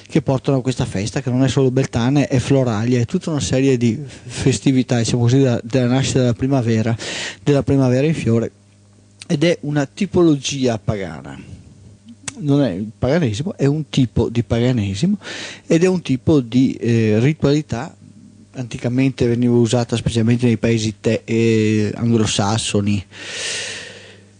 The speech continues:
che comunque noi riproponiamo, chiaramente,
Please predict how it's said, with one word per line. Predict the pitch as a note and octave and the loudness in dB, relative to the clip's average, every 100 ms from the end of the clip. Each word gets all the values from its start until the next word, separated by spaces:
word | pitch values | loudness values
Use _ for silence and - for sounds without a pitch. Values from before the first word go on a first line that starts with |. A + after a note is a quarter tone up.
| - | -6
che | D3 | 0
comunque | F#3+ D#3+ C3+ E3 B2+ | 2 2 2 2 2
noi | D#3+ D#3+ - | 2 2 0
riproponiamo, | D3 E3 - C#3 G3 E3 G#2+ A2+ C3 | 0 0 -2 -2 0 0 -2 -4 -6
chiaramente, | - C3 C3 C3+ C3 A#2+ | -2 0 2 2 0 0